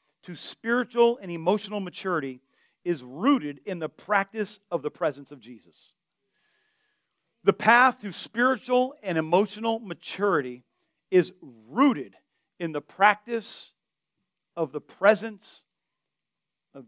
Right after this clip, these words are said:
Jesus. That means I gotta get some of my time and give it to Jesus as an offering. And as I spend time in the peace of God,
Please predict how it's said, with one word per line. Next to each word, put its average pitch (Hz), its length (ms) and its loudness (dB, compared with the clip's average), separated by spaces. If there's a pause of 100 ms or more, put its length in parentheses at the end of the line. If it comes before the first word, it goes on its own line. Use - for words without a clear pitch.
Jesus. 120 760 -12 (640)
That 202 140 -6
means 233 320 2
I 220 120 6
gotta 214 180 4
get 220 200 6
some 196 220 -2
of 151 140 0
my 190 320 0
time 131 540 -6 (240)
and 147 160 -12
give 180 160 0
it 196 140 -2
to 170 100 -12
Jesus 151 520 -10
as 160 180 -6
an 170 80 -2
offering. 151 400 0 (800)
And 151 100 -4
as 170 160 4
I 156 100 2
spend 233 640 -4
time 135 520 0 (1120)
in 220 240 0
the 190 80 -2
peace 185 300 -8
of 165 100 -16
God, 139 380 2